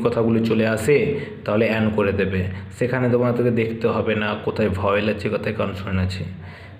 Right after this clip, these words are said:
সেকেন্ড নিয়ম কি? ওয়া উচ্চারণ হলে এ বসাবে, ইউ উচ্চারণ হলে এ বসাবে। ব্যাস, এই তিনটে নিয়ম জেনে নাও, তাহলে আর্টিকেলটাকে একদম সব কিছুটা পুরো একদম নিজের হাতে করে নাও, ঠিক আছে? দেখো, দেখো উদাহরণস্বরূপ তোমাদেরকে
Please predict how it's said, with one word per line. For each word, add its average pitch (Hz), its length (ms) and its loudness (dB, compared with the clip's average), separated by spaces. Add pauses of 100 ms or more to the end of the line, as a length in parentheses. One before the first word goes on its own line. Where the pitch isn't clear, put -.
(160)
সেকেন্ড 139 280 2
নিয়ম 139 240 4
কি? 156 140 4
ওয়া 120 640 2
উচ্চারণ 123 400 2
হলে 123 220 2
এ 120 220 2
বসাবে, 135 460 2 (360)
ইউ 131 200 4
উচ্চারণ 120 380 2
হলে 123 220 4
এ 117 260 2
বসাবে। 101 400 0
ব্যাস, 113 480 0 (360)
এই 110 160 -6
তিনটে 120 320 4
নিয়ম 113 280 4
জেনে 113 220 2
নাও, 165 500 2 (200)
তাহলে 104 300 4 (140)
আর্টিকেলটাকে 120 760 2
একদম 143 200 4 (140)
সব 120 120 4 (100)
কিছুটা 131 300 2 (100)
পুরো 127 220 2
একদম 120 180 4 (460)
নিজের 120 240 4
হাতে 113 260 0
করে 101 200 2
নাও, 90 140 2 (400)
ঠিক 156 180 2
আছে? - 120 0 (120)
দেখো, 113 180 -2 (720)
দেখো 123 160 2 (120)
উদাহরণস্বরূপ 135 440 2
তোমাদেরকে 127 260 2